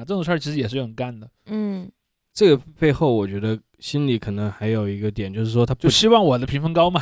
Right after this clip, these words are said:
Speaker 3: 不，不，他不仅仅说这是有一个评分的因素在，他本身在这个抽象层面，他有一个命名因素在嘛，这是一个流行的东西。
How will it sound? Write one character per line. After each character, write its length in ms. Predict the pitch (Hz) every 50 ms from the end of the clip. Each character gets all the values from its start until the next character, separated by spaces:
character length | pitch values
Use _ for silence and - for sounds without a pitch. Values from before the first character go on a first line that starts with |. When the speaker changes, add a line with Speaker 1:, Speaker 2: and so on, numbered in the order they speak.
| - -
Speaker 3:
不， 140 | 143 143
不， 180 | 135 123 120 120
他 140 | 120 156 147
不 160 | 170 190 208
仅 220 | 160 135 123 143
仅 200 | 160 147 120 117
说 280 | 107 - - 139 131 131
这 120 | 131 151
是 200 | 139 127 143 135
有 180 | 120 104 92 82
一 80 | 80 92
个 100 | 107 113
评 240 | 107 - 110 110
分 160 | 110 123 131 135
的 140 | 131 117
因 260 | 107 104 107 110 117 123
素 140 | - -
在， 160 | 120 120 113 110
他 80 | 131
本 260 | 127 - - 107 95
身 160 | 98 110 120 127
在 160 | 131 131 127
这 140 | 120 123 120
个 100 | 113 107
抽 220 | - - 135 135
象 160 | 156 160 135
层 140 | 113 113 95
面， 120 | 104 107
他 140 | 101 - -
有 180 | 120 113 98 92
一 60 | 95
个 80 | 98 101
命 220 | 117 139 143 123
名 260 | 113 101 98 92 98
因 80 | 101 104
素 140 | - 101 95
在 180 | - 98 90
嘛， 140 | 87 82 - _ _ _ _ _
这 100 | - 151
是 160 | 135 123 131
一 140 | 117 107 107 104 _
个 500 | - 123 117 113 107 104 98 95 90 - _ -
流 200 | 110 104 104 117
行 300 | 117 - - 95 92 101
的 100 | 113 110
东 340 | 104 104 101 104 110 123 131
西。 440 | - - - 85 - - - _